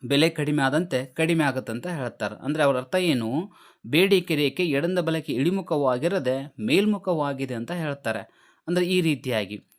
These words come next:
ಅಂದ್ರ ಒಂದು ಸರಕಿನ ಬೆಲೆ ಹೆಚ್ಚಳವಾದಾಗ ಅದ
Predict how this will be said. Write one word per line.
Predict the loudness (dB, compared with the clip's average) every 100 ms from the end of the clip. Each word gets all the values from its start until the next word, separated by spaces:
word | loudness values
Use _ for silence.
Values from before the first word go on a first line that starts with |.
| _ -2
ಅಂದ್ರ | 2 4
ಒಂದು | 2 0 0 0
ಸರಕಿನ | 0 -2 -2 -4 -4 -2
ಬೆಲೆ | -2 0 0 -2 -6 -12 _ _
ಹೆಚ್ಚಳವಾದಾಗ | -4 -4 -2 0 2 4 2 4 2 2 2 2 -2 -10 _ _ _ _ _ _ _ _ _ _ _
ಅದ | -4